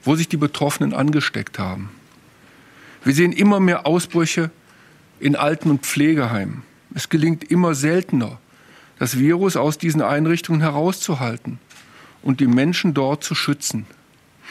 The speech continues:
Wir sehen, dass in einigen Regionen auch Krankenhäuser an ihre Belastungsgrenzen stoßen, dass dort Operationen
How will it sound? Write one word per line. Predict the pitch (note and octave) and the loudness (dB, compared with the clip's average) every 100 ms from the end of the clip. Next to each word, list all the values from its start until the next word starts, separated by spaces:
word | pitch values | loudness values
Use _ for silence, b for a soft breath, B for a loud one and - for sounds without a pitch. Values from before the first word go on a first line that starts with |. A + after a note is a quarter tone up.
| B B B - | B B B -2
Wir | C3 | 0
sehen, | A#2 D3 F#3+ | 2 2 4
dass | F3+ D#3 | 2 0
in | C#3+ | 0
einigen | G2+ C#3 F3+ F3 | 0 0 2 0
Regionen | D3 C#3 B2+ C3+ D#3 D#3+ | -2 -6 -2 0 0 0
auch | C#3+ - | -4 -4
Krankenhäuser | E3 F#3+ G3 D#3 B2 A#2 A#2 A2+ b b b b b | -2 -2 -2 0 0 -2 -6 -12 b b b b b
an | - C3 | -4 0
ihre | C3+ C3 | 0 0
Belastungsgrenzen | B2+ B2 D3+ - A#2+ - A2+ G#2+ - A2+ | -2 0 -2 -6 -8 -6 -6 -6 -6 -6
stoßen, | - G#2+ G#2 - A#2 - _ _ _ b b b b b b - | -4 -6 -6 -8 -10 -14 _ _ _ b b b b b b -4
dass | C#3 | -4
dort | - D#3+ A2+ | 0 0 0
Operationen | C#3+ D3+ C3+ - D#3+ F3+ F#3+ A#2+ | 0 0 -2 0 2 4 2 0